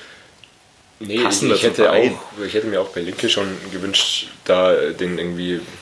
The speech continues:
Speaker 1: ja, bisschen, bisschen näher an die Leute zu bringen. Aber er hat mich zumindest einfach in seinem Auftreten nicht so sehr gestört, wie,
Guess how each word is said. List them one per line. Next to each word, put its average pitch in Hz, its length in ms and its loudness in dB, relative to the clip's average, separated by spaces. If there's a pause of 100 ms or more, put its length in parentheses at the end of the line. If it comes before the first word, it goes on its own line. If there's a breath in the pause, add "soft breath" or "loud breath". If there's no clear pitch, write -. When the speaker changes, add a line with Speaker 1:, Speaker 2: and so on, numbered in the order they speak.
(120)
Speaker 1:
ja, 87 160 -2
bisschen, 87 640 -2
bisschen 87 240 -4
näher 90 460 4
an 90 160 -4
die 90 60 -6
Leute 92 420 -4 (120)
zu - 160 -6 (320)
bringen. 101 520 0 (800 loud breath)
Aber 95 160 2
er 90 40 4
hat 98 120 -2
mich 98 120 -6
zumindest 101 640 0
einfach 98 380 -4 (420)
in 95 180 -2
seinem 90 200 2
Auftreten 92 420 2
nicht 90 140 -2
so 90 100 -6
sehr 85 180 2
gestört, 87 600 2
wie, 82 380 -2